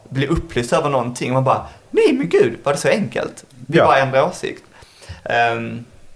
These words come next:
Speaker 1: så jag vet, nej men det är jättekul. Jag kan också tycka att, eh, man, ja,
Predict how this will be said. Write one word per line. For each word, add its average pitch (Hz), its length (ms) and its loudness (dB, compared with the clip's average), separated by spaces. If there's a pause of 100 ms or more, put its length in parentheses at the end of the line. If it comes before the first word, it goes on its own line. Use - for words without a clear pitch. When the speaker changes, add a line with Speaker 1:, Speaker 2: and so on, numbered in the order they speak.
(360)
Speaker 1:
så 135 100 0
jag 143 100 6
vet, 139 180 4
nej 135 100 0
men 143 60 0
det 147 60 -2
är 143 40 -2 (120)
jättekul. 135 300 -4
Jag 127 140 2
kan 180 80 2
också - 200 -4
tycka 120 320 -2
att, 110 220 -4
eh, 113 280 0
man, 131 440 -4 (1000)
ja, 147 180 -6